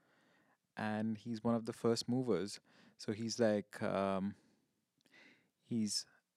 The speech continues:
have you, did you guys ever hear about that cartoon character, Noddy? Noddy the Builder? No, wait.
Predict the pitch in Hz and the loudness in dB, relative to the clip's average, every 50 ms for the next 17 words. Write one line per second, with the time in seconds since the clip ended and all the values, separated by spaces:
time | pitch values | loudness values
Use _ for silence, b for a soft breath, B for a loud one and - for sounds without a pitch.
0 | _ _ _ _ _ _ _ _ _ - - _ - - - 139 151 151 143 127 | _ _ _ _ _ _ _ _ _ -20 -20 _ -16 -10 -6 -6 -6 -6 -4 -2
1 | 147 151 160 190 196 196 190 170 170 170 170 160 b b b b b b b b | -2 2 4 2 4 4 2 2 4 4 4 4 b b b b b b b b
2 | b _ _ _ - - - 139 131 131 131 131 123 123 120 120 110 107 _ _ | b _ _ _ -16 -4 0 2 2 2 4 4 2 2 4 4 2 2 _ _
3 | - - 117 107 110 - 135 131 131 - 131 127 123 123 - 135 127 120 104 101 | -4 -2 -2 -2 -2 -2 -2 -4 0 2 4 4 2 2 2 0 2 2 2 2
4 | 104 110 120 143 139 - _ _ _ _ _ _ _ _ _ _ _ _ _ _ | 2 0 -2 -6 -6 -12 _ _ _ _ _ _ _ _ _ _ _ _ _ _
5 | _ _ _ _ _ _ _ _ _ _ _ _ _ _ 214 - _ - 101 113 | _ _ _ _ _ _ _ _ _ _ _ _ _ _ -20 -20 _ -2 0 2
6 | 107 107 107 113 117 110 113 110 98 98 107 101 104 113 123 131 135 135 - _ | 2 4 2 2 0 0 0 0 0 2 2 2 4 4 2 2 2 -2 -6 _
7 | _ _ _ _ _ _ _ _ _ _ _ - 120 123 117 110 107 98 | _ _ _ _ _ _ _ _ _ _ _ -2 2 4 6 6 6 2